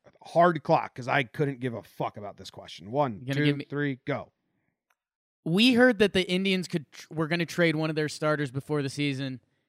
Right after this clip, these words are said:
Speaker 2: They didn't. They should dominate in the A L Central. I doubt any of those guys become available. They'd have to have a catastrophic season.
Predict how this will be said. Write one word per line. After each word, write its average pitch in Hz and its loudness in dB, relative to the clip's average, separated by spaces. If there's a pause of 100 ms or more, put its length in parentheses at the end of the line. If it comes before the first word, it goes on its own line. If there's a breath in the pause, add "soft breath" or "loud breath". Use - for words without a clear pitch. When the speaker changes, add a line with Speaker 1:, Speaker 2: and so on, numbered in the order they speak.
(180)
Speaker 2:
They 151 2
didn't. 175 4 (240)
They 151 0
should 170 -2
dominate 156 2
in 143 -4
the 139 -2
A 143 0
L 139 -2
Central. 143 -6
I 123 -6
doubt 131 -2
any 139 -2
of 135 -4
those 131 -4
guys 127 -4
become 127 -12
available. 135 -4
They'd 131 -4
have 135 -4
to 131 -8
have 120 -6
a 101 -16 (160)
catastrophic 131 -6
season. 147 -4